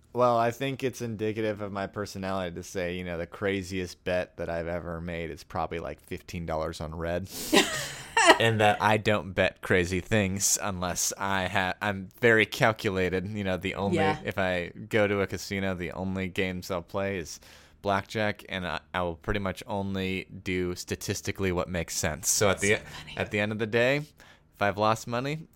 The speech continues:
Speaker 1: I do. Th-, I knew I did the best I could statistically, and if I walked away, I knew the best I could statistically.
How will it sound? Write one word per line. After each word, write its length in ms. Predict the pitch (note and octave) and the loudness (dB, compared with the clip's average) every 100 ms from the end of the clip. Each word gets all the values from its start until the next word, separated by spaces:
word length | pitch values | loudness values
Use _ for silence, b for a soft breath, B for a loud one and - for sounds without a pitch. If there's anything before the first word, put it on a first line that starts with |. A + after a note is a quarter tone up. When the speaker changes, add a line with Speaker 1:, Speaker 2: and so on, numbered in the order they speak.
| _ - | _ -4
Speaker 1:
I 100 | G2+ | -4
do. 200 | A2+ B2 | -2 -4
Th-, 140 | E3+ - | -4 -2
I 80 | B2+ | 0
knew 160 | C#3 | 4
I 80 | D3 | 4
did 140 | C#3+ C3+ | 4 0
the 80 | |
best 260 | C3+ C#3+ - | 2 2 4
I 80 | D3 | 2
could 300 | - F3 D#3 | 6 4 4
statistically, 720 | - D3 E3+ - C#3+ A2 A2+ | 0 0 0 2 -2 0 -2
and 180 | A#2 F#2 | -2 -4
if 80 | G#2+ | 4
I 120 | A2 | 6
walked 300 | A#2 - - | 8 6 4
away, 360 | C3 C3+ D3+ E3 - - | 0 0 0 -4 -12 -10
I 120 | F#2 | -6
knew 140 | F#2 G2+ | -4 -4
the 80 | G2 | 0
best 280 | G#2+ - | -2 -2
I 120 | A2 G#2 | -4 -4
could 440 | - A#2 A#2+ A2+ - | -2 2 2 0 -14
statistically. 920 | - A#2+ G#2+ F2+ - F2+ F2+ E2+ | -6 -4 -2 -4 -6 -2 0 0